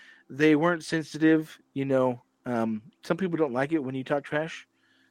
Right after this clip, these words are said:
and they get upset, you know, and, and I can get the same way with different people when they talk trash. We can, certain friends that you have, like, say, Steven or Mike, they can get under my skin,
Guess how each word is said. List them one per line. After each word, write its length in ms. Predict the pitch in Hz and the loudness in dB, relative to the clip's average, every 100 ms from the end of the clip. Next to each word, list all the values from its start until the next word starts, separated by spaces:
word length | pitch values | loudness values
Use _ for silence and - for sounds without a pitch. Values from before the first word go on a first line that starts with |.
| _ - | _ -8
and 160 | 123 | -6
they 60 | 123 | -4
get 220 | 135 139 - | -2 -2 -4
upset, 360 | 113 - 123 - _ | -10 -6 -6 -8 _
you 100 | 127 | 0
know, 140 | 135 | 4
and, 140 | 165 170 | 4 4
and 220 | 156 147 | 2 4
I 100 | 165 | 4
can 80 | 170 | 4
get 120 | 160 | 0
the 60 | |
same 180 | 151 170 | 2 2
way 120 | 165 | 4
with 180 | 175 151 | 2 0
different 240 | - 156 156 | -6 -8 -8
people 200 | 175 147 | -8 -6
when 120 | 143 | -4
they 100 | 139 | -4
talk 220 | 151 135 | -4 -6
trash. 200 | - 123 | -6 -2
We 120 | 165 | 0
can, 200 | 165 151 139 _ _ _ _ | 0 -2 -6 _ _ _ _
certain 260 | - 196 180 | -2 0 2
friends 300 | 170 185 165 | 4 4 4
that 80 | |
you 100 | 170 | 4
have, 220 | 143 139 143 | 4 4 2
like, 180 | 135 | 0
say, 140 | - 151 | -2 -6
Steven 340 | - 147 147 | -6 -8 -6
or 40 | 160 | -4
Mike, 240 | 135 135 | -2 -4
they 80 | 147 | -6
can 100 | 143 | -6
get 140 | 139 139 | -4 -4
under 140 | 131 | -6
my 160 | 120 117 | -10 -10
skin, 360 | - 101 117 | -12 -14 -14